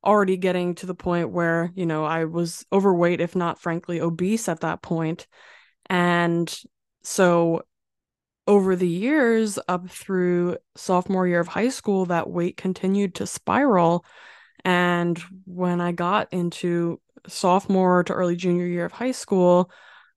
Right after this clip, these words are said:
I was around two hundred and seventy pounds at peak. And for reference, I'm, at the time, I was around five eight. Um, now I'm around five nine. But yeah, absolutely,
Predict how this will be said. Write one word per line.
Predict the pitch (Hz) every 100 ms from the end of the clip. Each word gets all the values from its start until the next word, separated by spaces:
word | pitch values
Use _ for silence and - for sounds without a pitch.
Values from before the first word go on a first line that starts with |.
| -
I | 175 175 175
was | 170 175 170 170 170 -
around | 180 175 170
two | - 202
hundred | 180 180 180
and | 180 170
seventy | - 170 175 175 170
pounds | - 175 226 202 - 165
at | -
peak. | - - 170 -
And | 170 170
for | 180
reference, | 175 190 - 180 170 -
I'm, | 170 165 165 - _ _ -
at | 185
the | 180
time, | - 190 185
I | 170
was | 170
around | 170 170 165 170
five | - 180 170 170
eight. | 170 175 - - _ _ _ -
Um, | 170 170 170
now | 165 165
I'm | 170
around | 170 170 165 170
five | 170 165
nine. | 180 170 165 170 185 202 - - _ _ _ _ -
But | 175 170 - _
yeah, | - 196 156 - -
absolutely, | 180 180 202 190 190 180